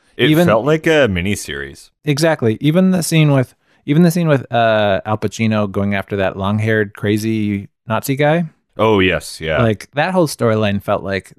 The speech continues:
Speaker 2: that, that was always in the background, and it wasn't really, uh, there wasn't a lot of detail about it, but
Speaker 1: Right.
Speaker 2: they, like, it was mentioned two or three times, and then at the end, at the end, uh, Robert De Niro was like, "Oh, yeah, I gotta go to this hotel and kill this guy."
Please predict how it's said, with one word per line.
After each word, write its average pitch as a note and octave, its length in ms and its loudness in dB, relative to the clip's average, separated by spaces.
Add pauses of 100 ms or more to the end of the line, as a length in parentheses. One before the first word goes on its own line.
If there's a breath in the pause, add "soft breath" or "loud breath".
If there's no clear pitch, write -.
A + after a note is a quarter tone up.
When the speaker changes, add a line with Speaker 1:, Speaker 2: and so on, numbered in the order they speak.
Speaker 2:
that, - 260 -8
that C3 120 0
was E3+ 120 2
always E3 180 2
in D3 100 2
the C3 80 2
background, A2+ 560 -2
and F#2+ 300 -4 (160)
it G#2+ 60 -6
wasn't A2+ 300 -2
really, G#2+ 320 -4 (520)
uh, A#2+ 100 -14
there A#2+ 100 0
wasn't C#3 180 2
a - 20 2
lot C3+ 140 2
of F#2+ 100 -4
detail B2+ 340 -2
about C#3+ 240 0
it, E3 200 -6
but F#2+ 280 -8 (220)
Speaker 1:
Right. D2 300 -6 (100)
Speaker 2:
they, A#2 100 0
like, A2 180 0
it - 40 0
was C3 120 4
mentioned B2+ 380 2
two B2 100 0
or A#2+ 80 4
three G#2+ 180 -4
times, G2 360 -4
and F#2+ 120 -6
then F#2+ 80 -6
at F#2+ 140 -6
the F#2+ 140 -4
end, F#2+ 320 -6 (100)
at C3+ 140 -4
the A#2+ 140 2
end, A2+ 260 2
uh, F#2+ 260 2
Robert G2 300 -2
De F#2+ 60 -6
Niro F#2+ 140 -4
was F2+ 120 -6
like, F2+ 160 -8
"Oh, B2+ 100 0
yeah, B2+ 140 2
I G2+ 60 -2
gotta G#2 200 -2
go G2+ 100 -4
to G2+ 60 -2
this G2 160 -4
hotel F#2+ 400 -6
and F#2 120 -8
kill F#2+ 180 -10
this F2 160 -8
guy." E2 280 -4